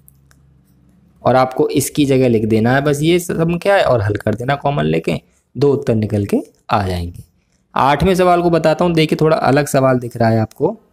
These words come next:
ये द्विघात समीकरण हमें पहले बनानी है, यानी कि वर्ग समीकरण पहले बनानी है, फिर उसे हल भी करना है। अगर यहाँ पे ये तीन ना दिया होता, ध्यान से सुनना, अगर ये तीन ना दिया होता तो एक एक करके दोनों को ज़ीरो के बराबर रख देते, उत्तर आ जाता।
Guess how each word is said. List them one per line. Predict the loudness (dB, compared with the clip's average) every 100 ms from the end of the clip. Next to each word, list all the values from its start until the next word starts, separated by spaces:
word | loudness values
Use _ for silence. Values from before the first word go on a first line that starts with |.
| _ -6
ये | 0 2
द्विघात | 4 2 2 0
समीकरण | 0 0 2 2
हमें | 0 0
पहले | 0
बनानी | 0 2 2 2 0
है, | -2 _ _ _ -2
यानी | 0
कि | 2
वर्ग | 2 2 2
समीकरण | 2 0 0 0
पहले | 0 0
बनानी | 2 2 2 0
है, | -4 -6 _ _ _ -2
फिर | 0
उसे | 2 -2
हल | 0 2
भी | 2 0
करना | -2 -4 -8
है। | -10 -16 _ _ _ -4
अगर | 0 2
यहाँ | 2 2
पे | 0
ये | 0
तीन | 0 2
ना | 2 2
दिया | 2 2
होता, | 0 -6 -12 -12 -6
ध्यान | -2 0
से | 2
सुनना, | 0 0 2
अगर | 2
ये | 0
तीन | 0 0
ना | 0 2
दिया | 2 2
होता | 2 0 0 -4 _ _ -2
तो |
एक | -2 0
एक | 0
करके | 0 0
दोनों | 0 2 2
को | 0
ज़ीरो | 2 2 2
के | 2
बराबर | 2 2 2
रख | 0
देते, | 0 -2 -2
उत्तर | -2 0
आ | 2
जाता। | 2 0 -6